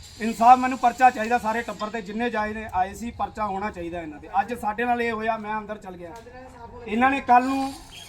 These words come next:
ਕਿਤੇ ਮੈਨੂੰ ਰਾਹ 'ਚ ਰੋਕ ਕੇ ਜਿਸ ਤਰ੍ਹਾਂ ਗੱਡੀ ਤੇ ਮੇਰੇ ਘਰ ਹਮਲਾ ਕਰ ਸਕਦੇ। ਮੈਂ ਰਾਤ ਨੂੰ ਗਿਆਰਾਂ, ਬਾਰਾਂ, ਇੱਕ ਵਜੇ ਆਉਣਾ,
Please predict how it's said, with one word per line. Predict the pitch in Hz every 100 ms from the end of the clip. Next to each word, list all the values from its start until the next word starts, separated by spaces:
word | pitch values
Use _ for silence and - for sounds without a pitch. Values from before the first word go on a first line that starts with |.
| - - -
ਕਿਤੇ | 233 247
ਮੈਨੂੰ | 254 254
ਰਾਹ | 240 240
'ਚ | 247
ਰੋਕ | 240 233 226
ਕੇ | 247 240
ਜਿਸ | 220 208 -
ਤਰ੍ਹਾਂ | 247 247
ਗੱਡੀ | 208 214 240
ਤੇ | 240 233
ਮੇਰੇ | 226 247
ਘਰ | 247 233 240
ਹਮਲਾ | 233 233 269
ਕਰ | 262 247
ਸਕਦੇ। | 220 233 240
ਮੈਂ | 247 240
ਰਾਤ | 226 226
ਨੂੰ | 240 196
ਗਿਆਰਾਂ, | 220 226 220
ਬਾਰਾਂ, | 208 220 226
ਇੱਕ | 220 220
ਵਜੇ | 220
ਆਉਣਾ, | 214 185 165